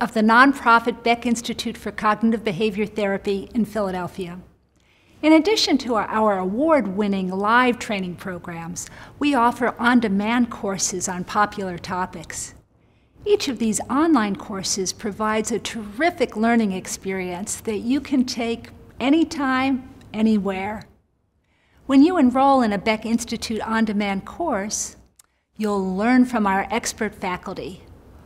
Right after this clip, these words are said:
watch videos of therapy sessions and roundtable discussions,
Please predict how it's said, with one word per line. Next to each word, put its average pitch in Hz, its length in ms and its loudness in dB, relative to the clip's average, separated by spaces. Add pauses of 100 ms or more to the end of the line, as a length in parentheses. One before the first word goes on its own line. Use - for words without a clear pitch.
(240)
watch 233 280 0
videos 226 540 0
of 208 100 -4
therapy 262 440 0
sessions 175 640 -6
and 180 160 -6
roundtable 208 640 0
discussions, 175 880 -8